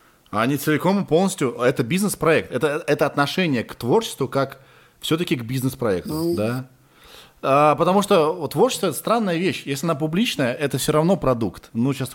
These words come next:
Speaker 1: уже об, об этом говорили. Поэтому где надо дозировать себя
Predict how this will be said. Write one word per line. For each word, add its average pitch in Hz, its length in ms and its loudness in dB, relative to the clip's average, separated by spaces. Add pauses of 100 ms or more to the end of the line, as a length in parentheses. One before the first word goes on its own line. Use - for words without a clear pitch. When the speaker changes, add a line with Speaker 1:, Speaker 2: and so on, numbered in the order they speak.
Speaker 1:
уже 131 120 0
об, 120 100 -2
об 120 180 0
этом 117 200 -2
говорили. 110 320 0
Поэтому 143 320 0
где 156 280 0 (280)
надо 175 220 2
дозировать 151 600 2 (100)
себя 185 720 2